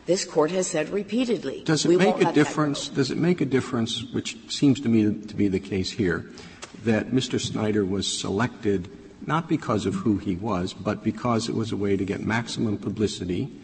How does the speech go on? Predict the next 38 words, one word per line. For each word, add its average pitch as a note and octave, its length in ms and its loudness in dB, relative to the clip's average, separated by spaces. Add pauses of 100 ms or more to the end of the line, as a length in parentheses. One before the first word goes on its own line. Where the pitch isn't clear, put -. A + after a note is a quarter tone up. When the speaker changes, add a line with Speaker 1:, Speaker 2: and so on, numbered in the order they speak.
(220)
Speaker 2:
for G#2+ 160 -4
your G#2 140 2
client's A2 440 -2
particular B2 520 -4
message? - 480 -6 (640)
Speaker 1:
The, D#3+ 180 -12 (480)
that, D#3 280 -2
that D3+ 160 0
is D3 120 -2
not D#3+ 220 2
accurate, C#3 340 -4
Mister C#3 240 -8
Chief - 240 -10
Justice, - 440 -8
with C#3+ 140 -8
due C3+ 140 -4
respect. - 540 -12
Speaker 2:
Well, B2+ 160 2
assuming D3+ 460 6
it A2+ 120 4
is B2+ 160 2
accurate, - 440 -4
does F#2 140 -4
that G2 180 -4
make F#2 180 -4
a - 40 -6
difference? - 480 -10
Speaker 1:
The, D3+ 340 -2
the D3 160 -2
motive G#3+ 720 2 (100)
of D3+ 180 -6
the D3 100 -4
speaker - 680 -4 (340)
to - 140 -6
get D3+ 240 0
maximum G3+ 720 -2
exposure, F3+ 800 0
which D#3 320 -4